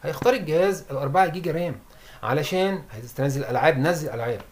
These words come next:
عايز تنزل أي تطبيق تتخيله بأي مساحة تتخيلها هينزل هنا، لأن أنت عندك مساحة كبيرة، عندك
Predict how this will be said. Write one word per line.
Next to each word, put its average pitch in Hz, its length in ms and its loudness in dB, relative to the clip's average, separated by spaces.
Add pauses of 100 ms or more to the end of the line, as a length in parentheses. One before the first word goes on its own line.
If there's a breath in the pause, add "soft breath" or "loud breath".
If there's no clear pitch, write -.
(180)
عايز 139 320 0
تنزل 135 400 -4 (100)
أي 214 180 0
تطبيق 143 300 -4
تتخيله 139 640 -2
بأي 175 320 0
مساحة 147 340 -2
تتخيلها 147 640 -2 (280 loud breath)
هينزل 160 380 0
هنا، 180 160 4
لأن 123 220 -4
أنت 143 160 -2
عندك 185 320 0
مساحة 185 300 0
كبيرة، 135 520 2 (360 loud breath)
عندك 160 420 4